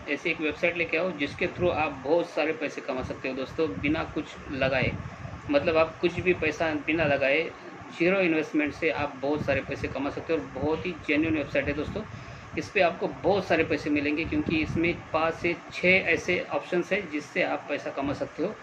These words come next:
जो मैं आपको इस वेबसाइट में डिटेल में बताऊंगा किस तरह से करना है।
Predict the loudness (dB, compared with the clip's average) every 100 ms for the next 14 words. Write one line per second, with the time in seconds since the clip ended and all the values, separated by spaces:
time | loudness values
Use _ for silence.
0 | -16 -16 -14 -2 2 6 6 4 0 0
1 | 0 -2 2 0 2 -2 -2 0 4 6
2 | 4 2 -2 -2 -2 -2 -6 0 -2 0
3 | -2 -2 -2 -6 -10